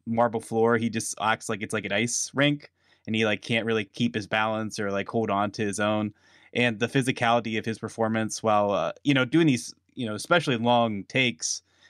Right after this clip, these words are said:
uh, and, and getting all these different aspects and rhythms right is just, uh,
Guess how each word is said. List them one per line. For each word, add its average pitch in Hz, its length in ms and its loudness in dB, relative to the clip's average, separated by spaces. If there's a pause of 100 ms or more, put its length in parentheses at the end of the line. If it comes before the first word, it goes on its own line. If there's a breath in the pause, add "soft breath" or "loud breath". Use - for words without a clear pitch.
(180 soft breath)
uh, 107 500 2
and, 117 220 -2
and 123 140 0
getting 135 180 2
all 120 100 2
these 113 200 -4
different 117 260 -2
aspects 110 680 -4
and 107 140 -6
rhythms 110 360 0
right 104 200 0
is 98 180 -6
just, - 300 -6
uh, 101 200 -2